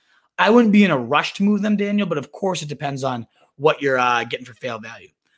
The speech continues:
Noah Gray's getting a lot of hype. I saw that, the tight end, um, Mitch. I don't think it's gonna take away from Kelce, though. Would I consider this is maybe we got a handcuff for Travis Kelce. Sure, this guy might catch a random touchdown here or there.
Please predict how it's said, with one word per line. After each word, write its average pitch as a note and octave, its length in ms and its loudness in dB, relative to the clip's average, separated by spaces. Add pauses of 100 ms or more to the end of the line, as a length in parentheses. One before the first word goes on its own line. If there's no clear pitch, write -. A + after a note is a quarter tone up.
(160)
Noah E3 260 8
Gray's D#3 280 4
getting D3 160 -2
a - 20 -2
lot C#3 140 2
of B2 80 -2
hype. D#3+ 260 -4 (140)
I D3+ 60 -4
saw G#3 340 0
that, D3 220 0
the - 60 -6
tight E3 260 -2
end, G3+ 280 -2 (400)
um, C#3 540 2
Mitch. F#3 460 -2 (280)
I - 60 -4
don't C#4+ 160 0
think D4+ 100 2
it's A#3 100 2
gonna G3+ 200 4
take G3 200 -2
away D3+ 200 6
from D3 180 -4
Kelce, A2+ 320 -6
though. G2+ 140 -12
Would D3+ 140 -6
I G3 160 0 (240)
consider D#3 260 -2
this C3+ 160 -2
is A#2+ 220 -6 (320)
maybe A#3 200 4
we C4 100 2
got F#3+ 140 -2
a A#2+ 80 -2
handcuff - 720 -10
for C3 120 -6
Travis A2+ 320 -4
Kelce. - 300 -12 (260)
Sure, B3 220 4
this G#3+ 100 2
guy F3+ 120 2
might E3+ 160 2
catch D#3 200 -2
a C3+ 40 -2
random C#3 340 -2
touchdown C#3 420 -4
here C3+ 220 -4
or B2+ 80 -2
there. C#3 380 -2